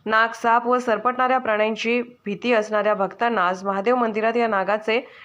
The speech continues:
नागपंचमी सणा दिवशी दर्शन झाल्याने सर्वांनी भावना व्यक्त करून मनोभावे पूजा करून आशीर्वाद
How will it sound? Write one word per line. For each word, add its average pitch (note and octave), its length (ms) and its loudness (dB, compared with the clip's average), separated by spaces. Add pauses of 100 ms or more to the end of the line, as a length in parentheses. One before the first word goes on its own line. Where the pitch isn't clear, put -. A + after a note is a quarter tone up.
(180)
नागपंचमी C4 680 0
सणा A3 280 0
दिवशी G3+ 320 -6
दर्शन F#3+ 420 -2
झाल्याने G#3 360 0
सर्वांनी G3+ 380 0
भावना G3 420 0
व्यक्त G3+ 340 -2
करून G#3+ 260 -2 (460)
मनोभावे A#3+ 480 2
पूजा A#3 360 0
करून G#3 260 -2
आशीर्वाद G#3 540 -2